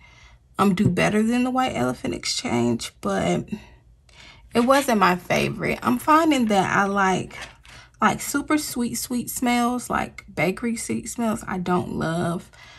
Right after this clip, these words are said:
Um, zucchini bread, I didn't get much of the zucchini bread, so it was mostly, like, a sweet, sweeter smell. So if I got it again, I would melt it, but I wouldn't go out of my way to purchase it, if that makes sense.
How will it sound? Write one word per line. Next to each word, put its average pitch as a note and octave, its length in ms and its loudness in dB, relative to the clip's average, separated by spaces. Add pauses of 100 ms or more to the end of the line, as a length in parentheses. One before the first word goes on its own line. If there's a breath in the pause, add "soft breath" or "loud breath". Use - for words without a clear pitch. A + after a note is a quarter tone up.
(320 loud breath)
Um, G#3 120 6
zucchini B3 560 0
bread, G3+ 280 0
I F#3+ 80 0
didn't G#3+ 240 2
get G3+ 140 2
much F3+ 240 -2
of G3 80 -6
the F#3+ 80 -8
zucchini G3 560 -4
bread, - 260 -4
so - 160 -2
it - 120 -2
was G#3+ 180 -4
mostly, G#3 340 -2
like, - 300 -4
a F3+ 60 -4
sweet, F3+ 640 -8 (100)
sweeter G#3+ 420 -2
smell. A3+ 540 0 (800 soft breath)
So G#3 540 6 (1000 loud breath)
if B3 180 2
I A#3 80 8
got G#3+ 220 6
it G3+ 80 0 (200)
again, F3+ 380 0
I D#3+ 120 4
would - 180 -4
melt - 400 -2
it, - 220 -8
but - 340 -6 (440 loud breath)
I - 100 2
wouldn't - 320 0
go - 200 -4
out - 180 -4
of F3+ 140 -8
my F#2+ 140 -4
way - 260 -8
to - 180 -12
purchase - 600 -14
it, - 160 -14
if - 160 -14
that - 160 -12
makes - 240 -10
sense. - 460 -10